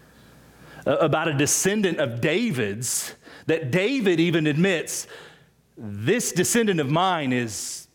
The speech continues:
better than me." <laughs> He's greater than me. And we see that because David references him as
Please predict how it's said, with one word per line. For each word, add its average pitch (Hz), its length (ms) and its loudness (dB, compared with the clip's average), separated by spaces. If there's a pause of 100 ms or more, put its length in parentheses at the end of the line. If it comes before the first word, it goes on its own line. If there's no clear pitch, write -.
better 123 280 0
than 95 200 -6
me." 92 240 -8 (560)
<laughs> - 560 -20
He's 160 420 0
greater 156 500 2
than 131 160 2
me. 131 140 2
And 131 100 0
we 151 120 2
see 247 280 2
that 170 220 0
because 160 260 0
David 160 600 0 (100)
references 175 760 0
him 139 240 2
as 143 360 0